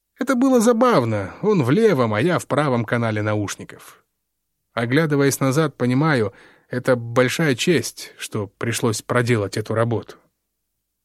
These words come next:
«Как ты узнал, что Стив умер?» «Позвонил мой менеджер, Клифф Бернштейн. Я не удивился, потому что думал, что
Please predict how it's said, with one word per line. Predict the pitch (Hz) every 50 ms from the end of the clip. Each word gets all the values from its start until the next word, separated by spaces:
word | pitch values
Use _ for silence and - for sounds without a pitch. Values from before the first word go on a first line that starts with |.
| _ _ _ -
«Как | - 269 -
ты | - 247 240
узнал, | 233 196 151 160 143 120 113 107
что | 98 - - - 117 107 101
Стив | - - - - 120 107 - -
умер?» | - 160 131 110 104 - - - _ _ _ _ _ _ _ _ _ _ _ _
«Позвонил | - 113 107 - 113 113 135 190 208
мой | 190 196 202 190
менеджер, | 220 247 247 220 165 117 117 110 - - - - _ -
Клифф | - 123 127 127 113
Бернштейн. | 110 117 117 113 113 - - - 139 120 104 87 - - _ _ _ _ _ _ _ _ _ _ _ _ _ _ _ _
Я | 120 117 127 143 143
не | 143 143
удивился, | 143 131 139 139 165 196 190 - - 101
потому | - - 110 - 110 113 120 123
что | - - 120 113
думал, | 117 131 131 123 117 110 104
что | - - - 117 113 110 104 95